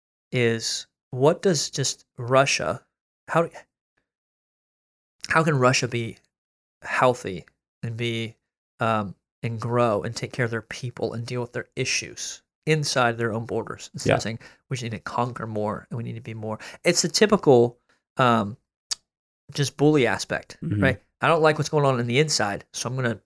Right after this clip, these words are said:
Speaker 1: dominate and be a bully to those around me."
Speaker 2: Yeah. Yeah. Another good illustration, man. You're, you're
Speaker 1: Yeah.
Speaker 2: chock full of them today.
Speaker 1: <laughs> I
Speaker 2: Tip
Speaker 1: had two
Speaker 2: of the
Speaker 1: cups of
Speaker 2: cap to you,
Speaker 1: coffee.
Speaker 2: sir.
Speaker 1: <laughs>
Speaker 2: Heyo. Yeah, you're, you're firing on all
Speaker 1: There's a,
Speaker 2: cylinders.
Speaker 1: there's an article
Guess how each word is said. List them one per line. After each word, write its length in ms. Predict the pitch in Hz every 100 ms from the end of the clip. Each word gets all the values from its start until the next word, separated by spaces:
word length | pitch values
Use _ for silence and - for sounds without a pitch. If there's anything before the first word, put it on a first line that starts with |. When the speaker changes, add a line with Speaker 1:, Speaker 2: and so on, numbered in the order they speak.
| _
Speaker 1:
dominate 440 | - 120 117 117 -
and 80 | 113
be 80 | 117
a 60 |
bully 220 | 110 117 113
to 100 | 104
those 200 | 113 -
around 300 | 98 95 -
me." 60 | -
Speaker 2:
Yeah. 280 | 92 76 - 110 _ _ _ _ _
Yeah. 200 | 92 120 127 _ - - -
Another 200 | 131 123
good 120 | 113
illustration, 520 | 101 87 - 101 -
man. 160 | 87 80
You're, 140 | 98 101
you're 120 | 110
Speaker 1:
Yeah. 60 | -
Speaker 2:
chock 140 | 214
full 220 | - - 104
of 40 | -
them 80 |
today. 300 | - - 107 - _
Speaker 1:
<laughs> 160 | _ 254
I 100 | - - - - -
Speaker 2:
Tip 120 | -
Speaker 1:
had 140 | 147
two 100 | - 117
Speaker 2:
of 40 |
the 0 |
Speaker 1:
cups 160 | 139 123
of 80 |
Speaker 2:
cap 180 | 113 117
to 120 | -
you, 60 | 120
Speaker 1:
coffee. 180 | - 220
Speaker 2:
sir. 800 | 175 131 151 80 76 - - 226
Speaker 1:
<laughs> 0 |
Speaker 2:
Heyo. 280 | - - - - - -
Yeah, 320 | 110 98 - -
you're, 300 | 110 110 110 - 123 82 - -
you're 140 | - 110
firing 300 | 107 95 87
on 80 | 95
all 80 |
Speaker 1:
There's 300 | 107 156 226
a, 20 | 202
Speaker 2:
cylinders. 140 | -
Speaker 1:
there's 180 | 180 180
an 60 |
article 560 | 151 170 170 147 131 -